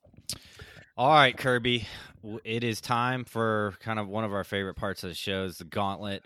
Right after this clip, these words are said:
which Johnny mentioned earlier. It's sixty seconds,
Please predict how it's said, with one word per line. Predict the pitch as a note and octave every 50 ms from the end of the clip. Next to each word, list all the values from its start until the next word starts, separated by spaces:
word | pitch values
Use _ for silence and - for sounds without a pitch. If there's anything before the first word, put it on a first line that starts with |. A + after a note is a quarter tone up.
| - F#2
which | G2+ F#2+ F2+ - - - - - - - - - _ -
Johnny | - F#2 G2 G#2 G#2
mentioned | G#2+ A2 G#2 - A2+ G#2 G#2+
earlier. | A2 A2+ A2+ A2+ A#2 A#2 A2+
It's | G#2 -
sixty | - - B2 B2 - - B2+ A2+
seconds, | - - C3 B2+ B2 - C3+ C3+ C3 A2+ -